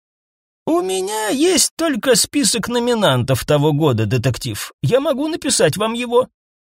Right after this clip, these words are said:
«Среди них должна быть и эта актриса»,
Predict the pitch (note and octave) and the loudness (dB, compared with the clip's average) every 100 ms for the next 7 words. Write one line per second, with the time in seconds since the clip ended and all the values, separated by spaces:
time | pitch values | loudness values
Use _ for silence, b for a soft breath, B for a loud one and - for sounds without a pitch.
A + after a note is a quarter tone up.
0 | _ - C#3 D#3 E3+ F#3 G3 C#3+ - A#2 | _ -4 0 0 0 0 0 0 0 0
1 | C#3+ D#3 D#3+ D#3+ B2 C#3+ - F#3 E3+ A#2+ | 2 2 0 -2 0 -2 -2 -2 0 2
2 | A2+ G#2+ G#2+ B2+ A2+ - A2 F#2 | 2 0 2 -2 0 2 0 -2